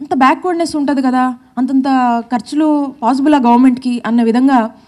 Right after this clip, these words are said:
మాట్లాడుతుంది. ఎందుకంటే ఇది చాలా huge, highly expensive affair. ఓ కాన్సెప్ట్‌ని ఇన్-, initiate చేయాలంటే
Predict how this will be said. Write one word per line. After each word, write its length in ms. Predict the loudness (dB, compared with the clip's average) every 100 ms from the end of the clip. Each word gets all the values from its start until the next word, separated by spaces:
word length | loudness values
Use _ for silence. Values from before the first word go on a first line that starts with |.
| _ _ -4
మాట్లాడుతుంది. 440 | -2 -2 -4 -10 -14 _ _ _ _ _ _ -6
ఎందుకంటే 400 | -2 0 0 -2 -6 -10 -18
ఇది 100 | -18 -16
చాలా 240 | -8 -2 -2
huge, 580 | 0 0 2 4 2 0
highly 420 | -4 0 2 2
expensive 480 | -2 -6 -6 -4 -8
affair. 280 | -12 -16 _ _ _ _ _ _ _ _ _ _ -16
ఓ 40 |
కాన్సెప్ట్‌ని 640 | -6 2 4 4 2 0 0
ఇన్-, 220 | 0 -2
initiate 520 | -2 -2 0 -4 -2
చేయాలంటే 580 | -2 0 -2 -2 -4 -8